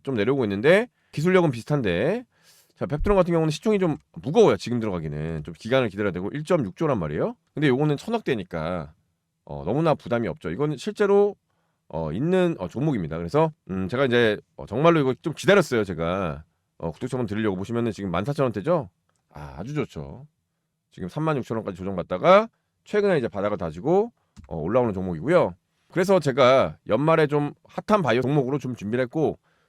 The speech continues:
무엇보다 중요한 거는 시총이 천억대. 지금, 어, 시세가 임박이 했다. 그러니까 분출 임박인 거죠, 지금. 그래서 이거 이제, 어, 한번 받아보시고 싶은 분들, 자료 받아보시고 싶은 분들은,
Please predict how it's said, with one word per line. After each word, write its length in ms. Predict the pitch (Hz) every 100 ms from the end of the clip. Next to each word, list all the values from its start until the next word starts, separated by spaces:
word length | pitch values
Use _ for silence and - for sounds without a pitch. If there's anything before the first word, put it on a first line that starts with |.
| _ -
무엇보다 300 | 147 175 170
중요한 260 | 135 117
거는 300 | 110 170 202
시총이 440 | 196 208 202 170 127 _
천억대. 440 | - 220 - 95 - _ _ _ _ _
지금, 440 | - 92 175 220 233 _ _ _ _
어, 220 | 67 69
시세가 380 | 80 147 143 147
임박이 320 | 104 92 92
했다. 300 | 117 - 76 82 80
그러니까 80 | 78
분출 340 | - 185 226
임박인 300 | 165 117 175
거죠, 220 | 110 80 120
지금. 500 | 76 78 123 214 285 _ _ _ _ _ _
그래서 500 | 98 117 123 123 104
이거 420 | 107 147 147 143
이제, 220 | 110 101 95 _ _ _ _
어, 380 | - 67 73 -
한번 200 | - 143
받아보시고 460 | - 120 170 160 131
싶은 360 | 113 - 95 78 _
분들, 400 | 98 82 73 110
자료 240 | 123 104
받아보시고 640 | 104 98 101 95 - 95 92
싶은 220 | - 98
분들은, 480 | 87 95 165 214